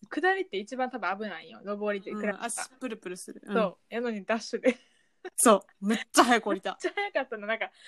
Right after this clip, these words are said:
Speaker 2: でも、ちゃんとダッシュしながら喋ってんねんな。
Speaker 1: うん、そうそう。ずーっと喋ってた。
Speaker 2: <laughs>
Speaker 1: 最初から最後までずーっと喋ってて。
Speaker 2: やばい、もうお腹、
Speaker 1: で、
Speaker 2: お腹減った。
Speaker 1: 駆け込んだな。あのー、
Speaker 2: でも、
Speaker 1: 蕎麦屋さん？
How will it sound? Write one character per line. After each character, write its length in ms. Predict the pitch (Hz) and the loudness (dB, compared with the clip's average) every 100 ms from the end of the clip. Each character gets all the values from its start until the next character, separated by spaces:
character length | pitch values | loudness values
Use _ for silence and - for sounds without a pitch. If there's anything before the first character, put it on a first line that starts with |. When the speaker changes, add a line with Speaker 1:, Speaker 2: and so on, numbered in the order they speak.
| - - | -20 -10
Speaker 2:
で 120 | 262 330 | -4 -2
も、 200 | 339 247 | 0 -2
ち 100 | 294 | -4
ゃ 60 | 330 | -6
ん 60 | |
と 100 | 262 233 202 | -6 -6 -6
ダ 140 | 262 | -6
ッ 20 | |
シ 100 | 285 | -6
ュ 40 | 254 | -10
し 100 | 233 | -6
な 120 | 214 | -4
が 100 | 208 | -2
ら 180 | 220 196 | -4 -4
喋 320 | - 254 254 | -6 -6 -6
っ 20 | |
て 160 | - 247 | -2 -2
ん 40 | |
ね 80 | 190 | -2
ん 20 | |
な。 120 | - - 262 - _ - - 220 | -12 -8 -6 -6 _ -8 -6 -4
Speaker 1:
う 60 | |
ん、 120 | 220 | -4
そ 120 | 226 233 | -4 -2
う 20 | |
そ 80 | 240 | -4
う。 80 | |
ず 140 | 190 311 | -4 -2
ー 220 | 370 370 | 0 0
っ 20 | |
と 60 | 277 | 0
喋 180 | 254 208 | -4 -4
っ 40 | |
て 80 | 339 | -4
た。 100 | - | -4
Speaker 2:
<laughs> 420 | - - - - - - - | -6 -6 -10 -12 -14 -14 -6
Speaker 1:
最 100 | 233 | -2
初 140 | 269 | 0
か 140 | - 277 | 2 0
ら 80 | |
最 160 | 233 226 240 | 0 -8 -8
後 60 | |
ま 80 | 220 | -10
で 100 | 196 | -8
ず 200 | 185 339 | -8 -8
ー 40 | |
っ 20 | 285 | -8
と 100 | 240 | -10
喋 200 | 208 185 | -12 -12
っ 40 | |
て 120 | 196 | -10
て。 100 | 240 | -4
Speaker 2:
や 80 | 254 | 0
ば 80 | 185 | -2
い、 40 | |
も 120 | 175 143 | -4 -6
う 40 | |
お 20 | |
腹、 220 | 262 285 | -4 -4
Speaker 1:
で、 60 | 311 415 - | -2 -2 -2
Speaker 2:
お 20 | |
腹 80 | 269 | -2
減 120 | 294 | -4
っ 40 | - | -2
た。 200 | - - - - - 269 - - - - _ | -6 -8 -6 -4 -2 -6 -8 -20 -20 -20 _
Speaker 1:
駆 280 | 302 294 294 | -4 -2 4
け 80 | 339 | 4
込 60 | |
ん 60 | 247 | 4
だ 100 | 190 | 0
な。 240 | 247 262 _ _ | -2 -4 _ _
あ 120 | 285 | -12
の 380 | 202 196 190 185 | -10 -10 -10 -10
ー、 40 | - 494 381 - _ _ _ _ _ _ _ _ _ _ _ | -8 -8 -8 -14 _ _ _ _ _ _ _ _ _ _ _
Speaker 2:
で 80 | 226 | -2
も、 60 | 233 | -2
Speaker 1:
蕎 160 | 202 294 | -2 2
麦 80 | 339 | 2
屋 60 | |
さ 160 | 240 190 | 0 -6
ん？ 120 | 269 | -8